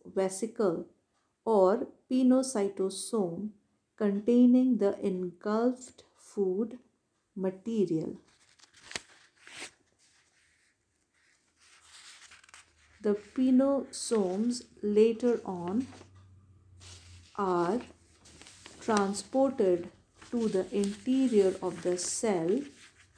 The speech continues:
where they fuse with the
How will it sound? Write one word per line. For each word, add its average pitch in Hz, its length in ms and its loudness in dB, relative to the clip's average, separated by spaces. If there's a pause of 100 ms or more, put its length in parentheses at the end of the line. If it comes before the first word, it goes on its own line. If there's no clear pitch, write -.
(460)
where 202 520 4 (760)
they 226 260 4
fuse 277 520 4
with 190 220 4
the 220 300 -2